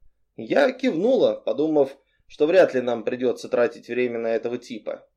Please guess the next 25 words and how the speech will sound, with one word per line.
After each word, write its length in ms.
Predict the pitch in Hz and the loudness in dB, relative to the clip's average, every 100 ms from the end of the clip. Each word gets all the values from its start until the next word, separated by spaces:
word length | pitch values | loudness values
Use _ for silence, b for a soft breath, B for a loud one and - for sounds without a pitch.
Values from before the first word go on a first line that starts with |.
| _ | _
Петр 320 | - 214 170 156 | -2 0 2 2
убит, 400 | 131 151 220 - | 0 -4 -8 -10
и 80 | |
Хрипатый, 480 | 110 127 127 139 135 | -10 -8 4 4 4
скорее 320 | 127 135 123 | 0 0 2
всего, 300 | 120 123 117 | -2 -6 -6
тоже... 580 | 110 151 160 135 127 - b b b b - | -2 0 2 4 2 0 b b b b -2
Но 140 | 196 | 0
с 100 | 226 | 0
умными 380 | 285 294 262 226 | 0 2 2 2
мыслями 500 | 185 202 247 202 202 | 2 0 -2 -4 -4
я 220 | 185 160 | 4 4
наперед 480 | 196 196 151 156 170 | 4 2 2 2 2
не 120 | 180 | 0
лезла, 540 | 208 127 131 143 120 107 - | 2 6 6 4 0 0 -4
раз 280 | 113 120 143 | -2 -2 -4
есть 240 | 131 - | -8 -4
командир. 640 | 127 135 143 120 92 - _ _ _ _ | -2 0 0 -4 -10 -10 _ _ _ _
Однако 680 | - - 233 269 269 226 214 | -10 -2 4 4 6 4 4
командир 680 | 214 143 147 139 123 214 208 | 4 2 2 0 -2 -6 -6
все 260 | - 160 | -4 -2
еще 280 | 175 156 151 | 0 0 -2
пялился 540 | - 143 147 131 - 127 | 2 2 4 2 0 -2
в 60 | |
окно, 560 | 117 - 175 208 180 | -2 -2 -2 -2 -2